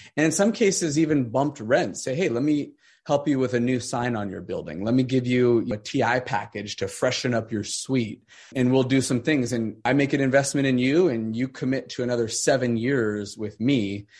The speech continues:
at this slight increase in rent, but you've got a much better space. We've got a collectively much better looking shopping center here too."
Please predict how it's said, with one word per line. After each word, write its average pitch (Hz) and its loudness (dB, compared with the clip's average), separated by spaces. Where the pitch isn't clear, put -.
at 107 -2
this 107 0
slight - -2
increase 113 -4
in 101 -4
rent, 127 -2
but 123 -2
you've 120 -2
got 117 2
a 113 2
much 113 0
better 110 0
space. 160 0
We've 117 -4
got 117 2
a - -4
collectively 120 -4
much 110 -6
better 110 -2
looking 104 -6
shopping 101 -4
center 82 -10
here 92 -12
too." - -8